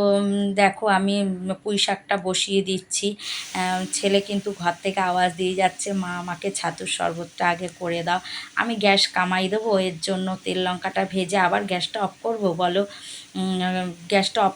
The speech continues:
করলেই আমার দেরি। সকালে গ্যাস অফ করা মানে আমার একটা দেরি মানে সব দেরি হয়ে যাবে। এর জন্য ওকে বারবার বলছি, "দাঁড়া বাবা, করে দিচ্ছি তোর ছাতুটা, আমাকে একটু তরকারিটা বসাতে দে, আমি দিচ্ছি করে।"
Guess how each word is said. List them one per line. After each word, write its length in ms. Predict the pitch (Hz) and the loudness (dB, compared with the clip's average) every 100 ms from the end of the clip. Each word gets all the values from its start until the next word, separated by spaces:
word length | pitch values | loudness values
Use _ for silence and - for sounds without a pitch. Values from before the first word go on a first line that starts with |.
| - | 0
করলেই 300 | 214 226 240 | 0 4 4
আমার 240 | 190 190 165 | 4 2 0
দেরি। 220 | 180 175 | -2 -2
সকালে 440 | - 190 214 220 | -2 0 0 0
গ্যাস 320 | 202 196 196 220 | 2 2 2 -2
অফ 120 | - | -2
করা 220 | - 202 208 | 4 6 6
মানে 220 | 202 233 | 2 2
আমার 260 | 226 190 202 | 2 4 2
একটা 320 | 185 - - | 0 -2 -2
দেরি 260 | 202 196 202 | 0 0 0
মানে 180 | 208 214 | 0 -2
সব 220 | - 185 160 | 0 0 0
দেরি 240 | 175 175 175 | -6 -4 -4
হয়ে 220 | 180 170 | -4 -4
যাবে। 200 | 170 165 - - - - | -4 -6 -10 -10 -10 -2
এর 100 | 196 | -2
জন্য 180 | 190 214 | 0 2
ওকে 220 | 202 196 208 | 2 2 4
বারবার 360 | 185 180 190 | 4 6 4
বলছি, 220 | 190 190 208 | 2 0 2
"দাঁড়া 260 | 180 185 | 4 6
বাবা, 220 | 185 185 | 4 2
করে 260 | 196 185 180 | -2 -2 -4
দিচ্ছি 320 | 175 180 - | -4 -6 -6
তোর 180 | 196 185 - | -4 -6 -4
ছাতুটা, 420 | 175 165 139 180 | -6 -6 -4 -2
আমাকে 300 | 165 165 196 | -2 -6 -6
একটু 200 | 190 - | -6 -6
তরকারিটা 560 | 180 175 160 175 165 185 | -4 -4 -2 -6 -2 -2
বসাতে 480 | 175 165 180 170 170 | 0 -4 -4 -6 -6
দে, 160 | 170 233 - - - - | -6 -6 -8 -12 -12 -6
আমি 180 | 165 180 | -4 -2
দিচ্ছি 400 | 170 170 - - | -4 -6 -6 -8
করে।" 260 | - 160 | -6 -6